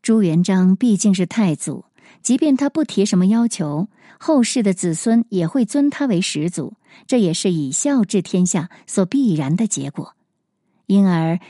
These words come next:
嘉靖帝又重新追尊太祖朱元璋为始祖，定为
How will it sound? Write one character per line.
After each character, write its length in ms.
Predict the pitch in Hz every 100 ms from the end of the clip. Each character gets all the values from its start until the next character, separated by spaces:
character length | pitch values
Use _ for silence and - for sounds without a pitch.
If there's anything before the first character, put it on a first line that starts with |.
| -
嘉 260 | 226 214
靖 280 | 208 226 175
帝 180 | 208 165
又 160 | 185
重 300 | 156 - 175
新 260 | 208 214 202
追 240 | 208 233
尊 320 | 208 214 202 214
太 340 | - 262 175
祖 360 | - 160 127 - - -
朱 240 | - 262 226
元 220 | 180 220
璋 260 | 262 269
为 160 | 233 170
始 420 | - - 170 226
祖， 280 | - 151 - _ _ _ _ -
定 180 | 254 190
为 320 | 165 170